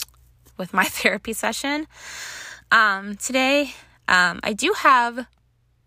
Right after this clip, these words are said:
notes for the next show, however, um, and that's gonna be, um, all things therapy, basically. <laughs> And hopefully I will have an interviewee lined up. Um, I'm waiting on an answer right now.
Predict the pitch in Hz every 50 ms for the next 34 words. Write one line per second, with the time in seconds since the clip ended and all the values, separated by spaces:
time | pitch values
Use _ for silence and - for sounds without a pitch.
0 | _ _ - 214 208 - - - - 214 202 220 214 185 180 - - - - 170
1 | 175 165 180 180 180 170 165 170 180 202 240 247 - _ - - - - - -
2 | - - - 208 196 185 180 175 175 175 - 185 196 185 185 - - - - -
3 | 202 190 180 165 - 175 170 160 165 165 165 160 170 - _ _ _ _ _ _
4 | _ _ _ _ _ _ _ _ _ _ - 202 202 180 170 170 170 170 175 175
5 | - _ _ _ _ _ - 190 190 185 - 196 175 175 170 - 190 180 165 -
6 | - - 220 254 262 _ _ _ _ _ _ _ _ _ _ _ _ _ _ _
7 | _ _ - 262 247 - 294 - - 349 403 - - - - - 403 - - -
8 | - - - - - - - 233 233 220 214 214 202 - - 294 285 - - 285
9 | 262 262 254 - - 202 208 208 190 202 196 - 226 202 190 202 196 - - _
10 | _ _ _ - 180 190 196 - - 226 202 - 254 220 190 202 196 190 202 240
11 | 269 277 294 285 247 226 196 190 190 190 196 - 339 339 277 262 285 - - -
12 | - - - - - - - - - - - - 202 208 196 190 190 190 185 180
13 | - - - 190 185 180 180 - - 208 226 262 240 185 185 196 - 202 190 185
14 | 175 - - 175 165 160 165 170 185